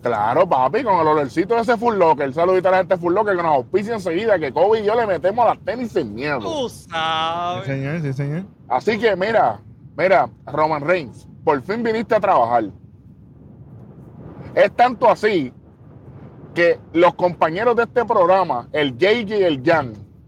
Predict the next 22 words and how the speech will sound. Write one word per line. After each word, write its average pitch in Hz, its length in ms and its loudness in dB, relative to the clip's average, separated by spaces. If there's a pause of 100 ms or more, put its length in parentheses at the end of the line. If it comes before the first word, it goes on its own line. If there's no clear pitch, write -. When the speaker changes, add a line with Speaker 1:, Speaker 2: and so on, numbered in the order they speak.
(460)
Speaker 1:
y 175 120 2
el 165 100 4
Black 185 280 4
Power 247 380 6
se 196 140 -4
encojonaron 180 800 2
y 226 160 -2
no 233 220 2
quisieron, 247 580 0 (140)
no 226 420 2
quisieron 285 800 2
estar 214 380 4
aquí. 147 480 2 (320)
Speaker 3:
No, 131 200 -8
para 123 200 -4
la 127 80 -2
porra. 131 440 -2 (1500)
No 185 100 -10
los 214 120 -6
culpo, 160 360 -4
de 127 140 0
hecho. - 200 -14